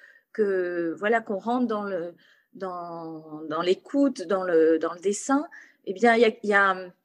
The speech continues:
il y a, il y a quelque chose qui se réchauffe et le trait devient beaucoup plus fluide. Et puis, on, on capte les choses avec beaucoup plus de,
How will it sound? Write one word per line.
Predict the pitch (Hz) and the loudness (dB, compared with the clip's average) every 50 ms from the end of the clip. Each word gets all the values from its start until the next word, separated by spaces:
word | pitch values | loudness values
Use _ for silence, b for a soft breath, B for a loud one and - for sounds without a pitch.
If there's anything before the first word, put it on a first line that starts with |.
| - B B B B B B B B B B B B | -20 B B B B B B B B B B B B
il | - | -2
y | 208 202 | 0 0
a, | 190 196 - - | 0 0 -2 -4
il | 208 | -6
y | |
a | 208 | -6
quelque | 208 208 240 233 - | -2 -2 -2 -2 -2
chose | - 302 311 311 - | -4 -6 -6 -6 -6
qui | - 277 | -8 -8
se | 247 - - | -8 -6 -4
réchauffe | - 247 247 - - - 285 285 320 339 - - - - | -2 -2 -2 -2 -2 -2 -2 0 -2 -2 -4 -8 -10 -4
et | - 220 | -2 0
le | 214 220 220 | 0 0 -2
trait | 214 - - - 285 285 302 | -4 -6 -12 -6 -2 -2 -2
devient | 240 220 233 214 202 214 233 233 | 0 -2 -4 -4 -2 -4 -2 -2
beaucoup | 220 226 247 - - 285 | -2 -4 -6 -4 -6 -6
plus | - - 262 254 | -6 -4 -6 -6
fluide. | - - - - 262 269 302 339 320 - - - | -6 -8 -12 -8 -4 -2 0 0 -2 -4 -8 -6
Et | 226 220 | -6 -6
puis, | - - - 269 262 | -6 -6 -4 -2 -2
on, | 233 - 220 214 208 202 202 196 196 190 185 180 b b b b b b | -2 -2 -2 -4 -4 -6 -8 -8 -10 -10 -12 -14 b b b b b b
on | 214 214 | -10 -10
capte | - - - 302 311 330 320 _ - - | -8 -4 -2 0 0 0 -2 _ -4 0
les | 247 233 226 214 233 | 0 2 2 0 -2
choses | 220 - - - 277 285 262 | -4 -6 -4 -2 -2 0 0
avec | 262 233 214 208 202 | 0 0 0 -2 -4
beaucoup | 196 262 262 - 294 | -4 -8 -8 -8 -10
plus | 247 - - 277 269 262 - | -10 -8 -8 -8 -8 -8 -8
de, | - 233 220 202 196 196 190 185 190 185 185 185 180 175 | -4 -2 -2 0 0 0 -2 -4 -6 -10 -16 -16 -18 -18